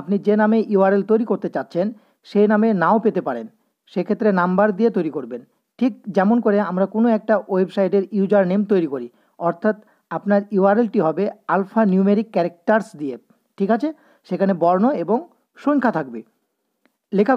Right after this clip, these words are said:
কমপ্লিট হয়ে গেলে ওপরে ডান দিকে লক্ষ্য করুন পাবলিশ লেখা আছে, এর উপরে ক্লিক করুন। এবার ঠিক এরকম একটি উইন্ডো আসবে, আপনি কনফার্মে ক্লিক করবেন। তাহলে আপনার চ্যানেলের কাস্টম ইউআরএল তৈরি হয়ে গেল।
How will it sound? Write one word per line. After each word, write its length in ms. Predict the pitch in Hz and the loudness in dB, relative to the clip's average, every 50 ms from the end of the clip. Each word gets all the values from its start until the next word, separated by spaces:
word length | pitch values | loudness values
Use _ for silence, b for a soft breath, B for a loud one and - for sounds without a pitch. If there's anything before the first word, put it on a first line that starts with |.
| 254 247 | 2 2
কমপ্লিট 380 | 226 214 190 202 262 294 254 226 | 2 2 2 2 0 0 2 2
হয়ে 140 | 214 208 185 160 | 2 2 2 2
গেলে 140 | 175 180 220 247 - 226 | 2 0 0 0 2 0
ওপরে 180 | 208 196 233 226 208 196 | 2 2 4 4 4 4
ডান 100 | 196 190 190 | 2 2 0
দিকে 140 | 202 185 202 180 175 | 0 0 0 0 0
লক্ষ্য 200 | 175 - 202 190 - | 0 0 -2 0 0
করুন 180 | 185 196 226 294 b b b b b - - | 2 0 0 -2 b b b b b -4 -4
পাবলিশ 320 | 165 147 151 180 226 214 - - - 202 175 | -2 -2 0 -2 -2 -2 -4 -8 -4 -2 -2
লেখা 180 | 180 180 202 208 208 | 0 0 2 0 0
আছে, 120 | 208 247 269 - - | 0 -2 -6 -4 -2
এর 80 | 185 175 170 | -2 -2 -2
উপরে 140 | 170 190 190 185 - | -2 -4 -6 -4 -4
ক্লিক 180 | 190 185 - - 220 | -4 -4 -2 0 0
করুন। 160 | 208 247 320 - - _ _ _ _ _ _ _ _ _ _ _ _ _ _ _ _ _ - - | 2 0 0 -4 -10 _ _ _ _ _ _ _ _ _ _ _ _ _ _ _ _ _ -6 -2
এবার 180 | 190 214 226 226 - | 0 0 0 0 -2
ঠিক 120 | 247 233 - - - 226 220 | -4 -4 -4 -4 0 2 2
এরকম 240 | 240 262 - 285 262 247 | 2 2 0 0 0 0
একটি 120 | 196 - 220 196 | 0 0 0 2
উইন্ডো 220 | 196 190 180 180 175 156 | 2 0 0 2 2 0
আসবে, 220 | 151 139 151 208 262 320 b b b b b b b - | 0 0 -2 -2 -2 -2 b b b b b b b -6
আপনি 300 | 170 165 170 - 233 233 247 233 - _ _ - - | -6 -4 -2 2 2 2 2 0 -4 _ _ -4 -2
কনফার্মে 460 | 190 180 185 180 - 202 202 196 247 311 - - | 0 0 0 -2 -2 0 2 2 0 0 0 -2
ক্লিক 180 | 247 208 - - 196 | -2 -2 -2 -2 -8
করবেন। 260 | 156 120 120 117 117 - _ _ _ _ _ _ _ _ _ _ - | -8 -8 -8 -12 -12 -14 _ _ _ _ _ _ _ _ _ _ -2
তাহলে 240 | 180 185 208 233 240 - - 170 | 0 2 2 2 0 0 -2 -4
আপনার 260 | - - 226 247 262 - - | -2 0 2 2 2 0 0
চ্যানেলের 340 | 233 196 180 180 196 226 220 - | 0 0 2 2 0 0 -2 -2
কাস্টম 320 | 180 175 - - - 233 226 220 220 | -4 -4 -4 -2 -2 -2 -2 0 0
ইউআরএল 320 | 185 170 160 165 208 254 214 - | 0 2 2 2 0 -2 0 0
তৈরি 160 | 233 208 190 170 151 | 2 2 2 2 2
হয়ে 160 | 165 156 139 | 0 0 -2
গেল। 120 | 135 123 | -4 -8